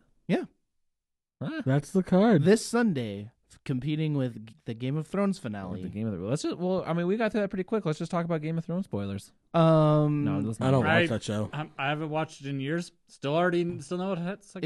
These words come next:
Speaker 4: going
Speaker 1: you,
Speaker 4: on, so.
Speaker 1: if you think that Daenerys' heel turn wasn't going to happen, you're a fucking dumb fuck.
Speaker 2: You haven't been paying
Speaker 1: It's been
Speaker 2: attention.
Speaker 1: telegraphed. She said,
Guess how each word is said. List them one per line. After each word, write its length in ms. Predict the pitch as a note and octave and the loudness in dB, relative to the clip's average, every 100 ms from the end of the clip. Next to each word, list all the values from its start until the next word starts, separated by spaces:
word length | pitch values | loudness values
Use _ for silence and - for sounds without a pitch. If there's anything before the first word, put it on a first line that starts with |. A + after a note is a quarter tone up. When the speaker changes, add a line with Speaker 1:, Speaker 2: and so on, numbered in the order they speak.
| F3+ | -2
Speaker 4:
going 100 | F3+ | 4
Speaker 1:
you, 340 | F#3 F#3+ F#3 F3+ | 6 8 6 4
Speaker 4:
on, 40 | |
so. 280 | C3+ A#2 A2+ | 0 -6 -6
Speaker 1:
if 160 | D#3 D3 | -6 -2
you 380 | E3+ E3+ E3+ E3 | 2 4 4 0
think 560 | - - F3 G#3+ - - | -6 -2 0 0 -2 -8
that 520 | C3+ D3 D3 C3+ - | -4 0 0 -2 -6
Daenerys' 640 | B2+ C3 C3 C#3+ C3+ D3 A2 | -6 -4 -2 -2 -4 -6 -6
heel 240 | A#2 C3 | -6 -4
turn 460 | D3 F3 F3 F3+ F3+ _ _ | 0 0 2 0 -4 _ _
wasn't 720 | G#2+ G#2 A#2 B2 C3+ C3+ A#2+ | -10 -6 -6 -2 -2 -2 -8
going 280 | B2 A#2+ C3+ | -8 -4 -2
to 80 | B2 | -2
happen, 400 | A#2+ B2+ E3 E3 | -4 -4 -2 0
you're 180 | C#3 G#2+ | -2 -4
a 40 | |
fucking 680 | - - - C3 - C#3+ A#2 | -10 -16 -6 -6 -2 -4 -4
dumb 340 | A2+ A#2+ A#2+ | -6 -4 -4
fuck. 400 | G#2+ - B2 G#2+ - | -6 -6 -6 -6 -6
Speaker 2:
You 80 | A#2 | -4
haven't 200 | A#2+ A2 | -2 -2
been 120 | A2 | -4
paying 140 | A2 | -2
Speaker 1:
It's 100 | - | -2
been 140 | D3 D#3+ | 0 0
Speaker 2:
attention. 80 | D#3 | 2
Speaker 1:
telegraphed. 540 | E3+ E3+ D3 A2+ - - - - | 4 4 2 -2 -6 -20 -20 -16
She 160 | - D#3+ | -6 -2
said, 400 | - G3+ D#3+ | 4 6 4